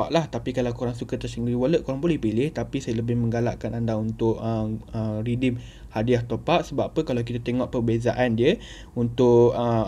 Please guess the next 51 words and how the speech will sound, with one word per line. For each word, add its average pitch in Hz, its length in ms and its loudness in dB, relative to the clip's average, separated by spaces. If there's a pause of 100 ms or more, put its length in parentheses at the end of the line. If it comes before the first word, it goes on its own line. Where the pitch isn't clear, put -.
R 110 80 0
M 127 80 0
tiga 123 240 0
puluh 120 480 0
ringgit 131 560 4
top 113 240 -2
up 170 160 2
dengan 123 320 0
R 113 160 -2
M 120 80 0
dua 117 80 0
puluh 123 160 -2
ringgit 131 240 0
memang 127 240 2
agak 123 480 0
jauh 127 240 4
berbeza. 127 480 6 (400)
Tapi 185 160 0
kalau 185 160 2
kita 170 240 -4
tengok 175 180 2
R 143 220 2
M 156 80 2
lima 165 320 2
puluh 151 240 0
ringgit 131 400 4
prepaid 131 320 2
mobile 127 320 2
credit 127 400 0
dan 123 80 0
juga 123 240 2
R 117 160 0
M 123 80 2
lima 123 160 2
puluh 120 240 2
ringgit 131 320 2
Touch 117 160 0
'n 117 160 -2
Go 120 160 2
e-wallet 117 320 2
credit, 139 400 4 (320)
korang 180 240 4
perlukan 175 320 0
tambahan 156 320 0
sebanyak 143 560 -2
lima 127 320 2
ratus 120 400 -2
point. 123 400 0
Alright. 139 320 0 (400)
Jadi, 220 400 4
uh, 180 400 4